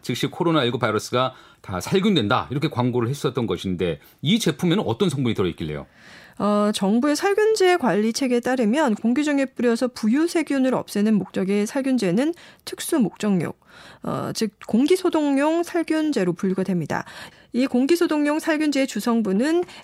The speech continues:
Speaker 2: 어, 에틸알코올, 이소프로필 알코올, 그리고 벤질, 디메틸, 테트라데실 암모늄 등 이 세 가지 물질을 사용할 수가 있습니다.
Speaker 1: 예, 어쨌든 뭐 그런 성분이 들어있는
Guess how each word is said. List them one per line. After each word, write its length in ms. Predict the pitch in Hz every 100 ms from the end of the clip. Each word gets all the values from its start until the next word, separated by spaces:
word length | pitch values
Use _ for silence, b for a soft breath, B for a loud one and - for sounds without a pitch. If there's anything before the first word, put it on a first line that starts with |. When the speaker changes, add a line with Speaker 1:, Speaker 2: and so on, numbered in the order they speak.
| -
Speaker 2:
어, 120 | 170 -
에틸알코올, 960 | 196 - 311 202 196 226 175 202 320 B B
이소프로필 600 | 196 208 311 - 254 285
알코올, 500 | - 170 - 185 165 -
그리고 220 | - 196 202
벤질, 640 | 190 185 208 254 302 349
디메틸, 600 | 220 190 185 - 294 359 B B -
테트라데실 880 | 359 - 339 311 294 269 208 254 214
암모늄 600 | 180 220 240 208 180 165
등 340 | 226 254 220
이 40 | -
세 180 | -
가지 280 | 311 320 294
물질을 500 | 196 175 - 180 196
사용할 360 | 233 247 233 170
수가 260 | - -
있습니다. 580 | 156 165 185 165 - - 98
Speaker 1:
예, 360 | 92 82 78
어쨌든 380 | 76 85 120 123
뭐 80 | 110
그런 220 | - 131
성분이 360 | 120 175 143 139
들어있는 560 | 127 120 110 190 240